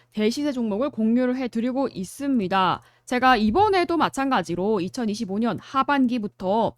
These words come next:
꾸준히 모아가면은 아까 보셨던 파마리서치, 이수페타시스, 그리고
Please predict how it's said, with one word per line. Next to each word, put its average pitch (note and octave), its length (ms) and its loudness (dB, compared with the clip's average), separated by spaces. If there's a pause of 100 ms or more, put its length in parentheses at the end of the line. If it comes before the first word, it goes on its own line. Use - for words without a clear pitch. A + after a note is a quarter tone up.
꾸준히 F4 400 2
모아가면은 A#3 960 4
아까 E4 300 0
보셨던 B3 480 2
파마리서치, C#4 920 0
이수페타시스, B3 1160 -4 (100)
그리고 A#3 500 -2